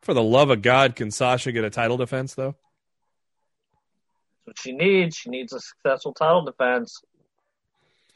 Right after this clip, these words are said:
Speaker 1: God, how many times has she been champion? About five or six now?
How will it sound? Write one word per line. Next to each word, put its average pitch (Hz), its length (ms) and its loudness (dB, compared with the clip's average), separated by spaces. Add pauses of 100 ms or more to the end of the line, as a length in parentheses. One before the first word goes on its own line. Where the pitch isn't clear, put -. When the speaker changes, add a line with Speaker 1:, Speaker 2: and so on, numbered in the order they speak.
(340)
Speaker 1:
God, 113 120 -16
how 127 80 -8
many 147 80 -2
times 156 280 0
has 151 80 -4
she - 160 -4
been 139 200 -6
champion? 151 500 -2 (1400)
About - 140 -10
five 127 280 2
or 127 40 -4
six 139 320 -8
now? 160 220 -4